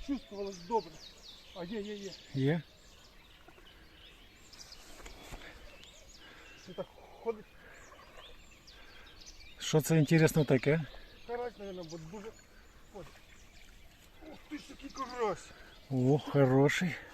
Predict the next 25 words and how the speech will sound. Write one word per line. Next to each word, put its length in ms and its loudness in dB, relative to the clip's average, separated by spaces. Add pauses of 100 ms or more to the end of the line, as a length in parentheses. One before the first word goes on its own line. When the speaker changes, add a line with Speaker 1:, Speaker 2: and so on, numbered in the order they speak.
(120)
Speaker 1:
Диви. 280 0 (1040)
Speaker 2:
На 80 12
Speaker 1:
На 60 12
Speaker 2:
ч-, 60 6
Speaker 1:
черв'ячка. 580 4 (200)
Speaker 2:
на 140 2
черв'як. 440 8 (1900)
Хороший. 540 0 (200)
А 120 2
покльовка 400 10
була 140 12
не 120 12
дуже, 260 12
да? 180 8 (280)
Speaker 1:
Ні, 80 2
Speaker 2:
Чи 120 8
Speaker 1:
нормально. 380 4 (180)
Speaker 2:
нормально? 340 8 (180)
Speaker 1:
Ух 60 -12 (140)
ти 140 0
ж, 80 -6
диви, 320 -2 (180)
більше 400 -4
ладошки. 580 -6 (1800)
О. 200 6